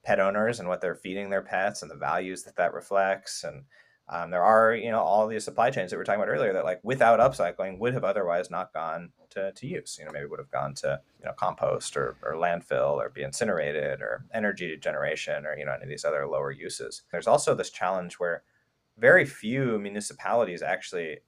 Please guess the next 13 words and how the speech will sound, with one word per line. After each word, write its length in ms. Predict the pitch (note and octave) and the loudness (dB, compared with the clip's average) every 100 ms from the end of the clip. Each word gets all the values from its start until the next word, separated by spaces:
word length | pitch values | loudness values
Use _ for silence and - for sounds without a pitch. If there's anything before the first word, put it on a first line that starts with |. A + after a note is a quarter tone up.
| _ | _
allow 680 | F#2 F2 E2 F#2+ F2 C#2 C#2 _ | -10 -4 0 2 2 2 -4 _
still 440 | - - C2+ A#1 - | -14 -6 -4 -4 -6
for, 580 | - F#2 E2+ E2+ D2+ - _ _ _ - | -6 -4 -2 0 -2 -6 _ _ _ -6
like, 160 | C#2 | -6
curbside 560 | - G2 E2+ F#2 D#2+ C#2+ | -2 -2 0 0 0 0
food 160 | E2 E2+ | -8 -4
waste 600 | D2+ C#2 C#2 - - - _ _ | -2 -2 -4 -10 -14 -20 _ _
composting. 480 | - G#2+ C3 D#2 - | 0 0 2 -2 -4
They 80 | D2+ | -8
just 140 | D#2 | -6
take 180 | E2+ C2+ | -8 -2
yard 220 | C2+ G2+ | 2 2
scraps. 500 | - - - - - | 0 -6 -8 -10 -16